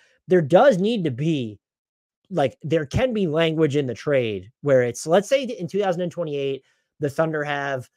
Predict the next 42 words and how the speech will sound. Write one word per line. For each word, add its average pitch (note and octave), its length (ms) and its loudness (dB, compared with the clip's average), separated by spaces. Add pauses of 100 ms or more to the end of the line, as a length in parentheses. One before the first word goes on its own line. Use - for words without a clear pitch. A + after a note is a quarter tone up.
(260)
their E3 260 4
pick F3 420 0 (340)
and C3 460 -6
they C3 140 0
have B2 400 -4
a G#2+ 80 -10
Houston F3+ 460 0
pick F3 360 2
and C#3 160 -8
they C3 60 -2
have C#3 180 0
a B2+ 60 -4
Clippers G2+ 400 0
pick. - 260 -10
I C#3+ 100 -4
don't, F3+ 220 0
like, D3+ 200 0
I'm E3+ 160 0
not G#3 180 0
even, E3+ 220 -4
this F3+ 160 0
doesn't F#3+ 280 0
line D#3 220 0
up. A2+ 220 -4
Let's D#3+ 200 -6
just A3 160 -8
say F3+ 160 2
they D3 140 -2
have C#3 220 -4
those A#2 200 -2
three A#2 160 -8
picks. G2+ 300 -10 (480)
There F3+ 220 2
can C4 200 0
be C#4 120 0
language F#3 400 4
in D#3 80 0
the C#3+ 80 0
trade D3+ 380 0
that B2+ 120 0
says, B2 240 0
"Well, B2 160 -2